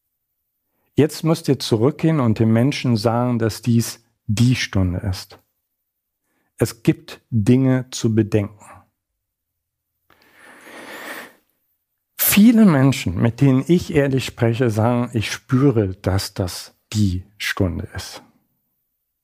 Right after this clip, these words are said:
Und viele Menschen wissen auch, dass es Dinge zu bedenken gibt. Für uns persönlich, in unseren Beziehungen, aber auch für uns als Gesellschaft.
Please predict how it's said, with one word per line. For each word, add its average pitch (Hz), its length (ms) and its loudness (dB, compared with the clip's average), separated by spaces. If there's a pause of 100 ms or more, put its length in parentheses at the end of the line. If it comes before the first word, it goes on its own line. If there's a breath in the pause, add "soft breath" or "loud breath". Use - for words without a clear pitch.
(600)
Und 110 220 0
viele 165 320 4
Menschen 135 540 2
wissen 113 400 0
auch, 90 480 -6 (880)
dass 107 200 -2
es - 220 -6
Dinge 120 360 2 (260)
zu - 180 -2
bedenken 101 400 -2
gibt. - 340 -16 (840)
Für - 180 0
uns 170 320 2
persönlich, 120 720 0 (800)
in 120 160 4
unseren 127 360 2
Beziehungen, 107 640 -4 (480)
aber 117 220 0
auch 117 120 -6
für 127 180 -12
uns 110 260 -2
als 107 180 -6
Gesellschaft. - 680 -6